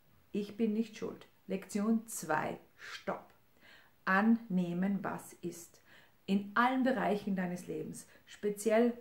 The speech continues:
bei Prüfungsangst. Nimm wahr, was sich zeigt, weil gerade da, wo du dich wehrst,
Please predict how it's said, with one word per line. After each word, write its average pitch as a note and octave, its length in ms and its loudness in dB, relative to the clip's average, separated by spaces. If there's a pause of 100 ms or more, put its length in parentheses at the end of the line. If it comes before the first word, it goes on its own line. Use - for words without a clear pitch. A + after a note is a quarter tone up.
bei F3+ 340 -2
Prüfungsangst. - 800 -8 (400)
Nimm A3+ 480 6
wahr, G#3+ 440 4 (100)
was F#3+ 200 -2
sich G3+ 200 -4
zeigt, - 480 -6 (320)
weil F#3 440 0 (360)
gerade G#3+ 460 2
da, A3+ 440 2 (200)
wo F#3+ 100 2
du G3+ 80 2
dich F#3+ 380 -4
wehrst, A#3+ 480 4